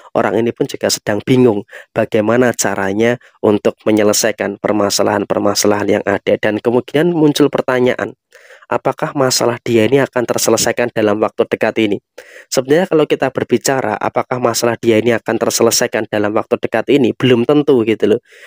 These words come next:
Karena dengan situasi yang ada, belum tentu dia ini akan mampu untuk menyelesaikan masalah yang ada dalam waktu dekat ini. Karena dia pun juga sedang dalam kondisi yang mengalami kesulitan,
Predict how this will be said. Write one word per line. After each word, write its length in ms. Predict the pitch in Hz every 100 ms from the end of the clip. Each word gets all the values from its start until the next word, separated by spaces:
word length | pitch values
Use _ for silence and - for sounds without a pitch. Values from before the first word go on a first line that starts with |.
| -
Karena 160 | - 151
dengan 280 | 135 117 110
situasi 600 | - 120 113 110 - 117
yang 80 | 98
ada, 320 | 156 - 110 101
belum 300 | 120 117 110
tentu 320 | 117 113 175
dia 220 | 123 113
ini 100 | 135
akan 260 | 156 - 131
mampu 480 | 135 139 139 120 110 - - -
untuk 220 | 127 127 -
menyelesaikan 640 | 120 120 117 117 - 135
masalah 400 | 127 117 120 113
yang 160 | 113 -
ada 220 | 107 131
dalam 320 | 120 113 107
waktu 240 | 110 - 113
dekat 240 | - 110 123
ini. 160 | 110 104 _ - _
Karena 160 | 147
dia 160 | 160 127 123
pun 80 |
juga 240 | 170 - 117
sedang 320 | - 117 107
dalam 240 | 107 117 123
kondisi 460 | 120 110 101 -
yang 100 | 127
mengalami 460 | 117 117 110 113 151
kesulitan, 680 | 147 - 139 143 120 110